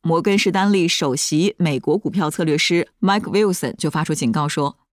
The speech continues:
少数巨型股的胜利正在掩盖市场上更广泛的痛苦。重大的重新定价已经发生，由低质量、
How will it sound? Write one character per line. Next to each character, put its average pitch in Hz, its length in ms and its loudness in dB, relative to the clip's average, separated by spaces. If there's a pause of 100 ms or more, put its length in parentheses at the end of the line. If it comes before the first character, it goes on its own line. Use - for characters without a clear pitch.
(300)
少 220 260 2
数 269 160 0
巨 285 180 0
型 233 160 4
股 214 140 2
的 - 80 0
胜 202 240 2
利 208 160 0 (100)
正 302 220 2
在 262 140 2
掩 170 240 2
盖 180 120 0
市 190 160 2
场 185 200 -2
上 - 260 -2
更 233 160 2
广 175 240 -2
泛 247 180 0
的 214 80 4
痛 170 240 -4
苦。 - 200 -16 (480)
重 285 260 4
大 247 160 4
的 202 100 0
重 175 240 -2
新 226 160 2
定 220 160 4
价 196 300 0
已 170 100 0
经 123 160 -2
发 131 220 -2
生， 151 220 -4 (260)
由 160 300 2
低 262 280 0
质 247 160 0
量、 180 240 0